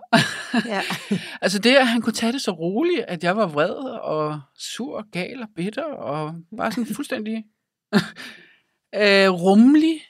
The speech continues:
Speaker 2: øh, det, det synes jeg egentlig for alvor gjorde mig tryg i, at, øh, at det også er en, en del af verden.
Speaker 1: Ja, nå, hvor dejligt.
Speaker 2: Mhm.
Speaker 1: Og det
Speaker 2: Mm.
Speaker 1: ved han godt, det?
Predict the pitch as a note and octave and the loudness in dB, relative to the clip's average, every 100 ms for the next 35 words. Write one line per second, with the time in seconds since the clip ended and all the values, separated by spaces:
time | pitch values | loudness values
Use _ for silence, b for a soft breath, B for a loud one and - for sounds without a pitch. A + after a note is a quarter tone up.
0 | _ _ A3 G#3+ G#3+ E4+ E4 - D#4+ D4 | _ _ -2 -2 -4 -8 -6 -8 -8 -4
1 | A3 F#3 D3 D3+ D3+ D3+ D3 C#3+ - D#3+ | -2 -2 -2 -2 -2 -2 -4 -8 -4 -2
2 | - E3 G#3+ A#3+ F#3 D3+ - E3+ D3+ D3 | 0 -2 -2 -2 -4 -8 -6 -6 -4 -8
3 | - E3+ F3+ - - - - - D3 C#3+ | -10 -10 -10 -14 -12 -14 -16 -16 -14 -12
4 | C#3 B2+ _ b b b b b b b | -14 -18 _ b b b b b b b
5 | b b _ b b b b b b _ | b b _ b b b b b b _
6 | _ _ B - E3+ E3+ F#3 E3+ D#3 E3 | _ _ B -12 -10 -6 -2 0 0 -2
7 | F#3+ F3+ E3+ E3 E3+ E3+ F3 D3 E3 E3+ | -4 -2 -4 -6 -8 -10 -12 -12 -8 -6
8 | D#3+ E3+ F3+ _ G#3 F#3 - _ _ G3+ | -8 -10 -16 _ -10 -10 -10 _ _ -10
9 | F3 - E3+ D#3 D3 G3+ F3+ _ - F3 | -10 -10 -8 -8 -8 -10 -14 _ -8 -4
10 | F3+ F#3 A3 A3 _ _ _ _ _ _ | -4 -4 -8 -12 _ _ _ _ _ _
11 | _ _ - F3+ F#3+ F3+ F#3+ G#3+ G#3 G#3 | _ _ -10 -8 -8 -2 2 4 2 0
12 | G3 G3 _ G3+ | 0 -2 _ -10